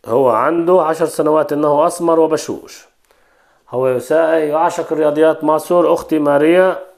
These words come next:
ماريا أخت لورا عندها عشرين سنة، إنها شقراء وديناميكية نشيطة. أبويا خمسين سنة، إنه مدرس كيمياء.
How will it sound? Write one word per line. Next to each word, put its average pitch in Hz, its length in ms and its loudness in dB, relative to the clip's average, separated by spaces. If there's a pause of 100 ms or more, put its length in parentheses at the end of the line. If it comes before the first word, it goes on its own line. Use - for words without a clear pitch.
(180)
ماريا 120 420 0
أخت 123 180 -6
لورا 151 320 2
عندها 147 280 0
عشرين 143 300 -4
سنة، 151 260 -2
إنها 160 220 0
شقراء 156 720 0
وديناميكية 139 640 -6
نشيطة. 127 440 -12 (920)
أبويا 123 300 -2
خمسين 120 420 -6
سنة، 156 280 0
إنه 143 260 0
مدرس 151 500 -2
كيمياء. 131 340 -4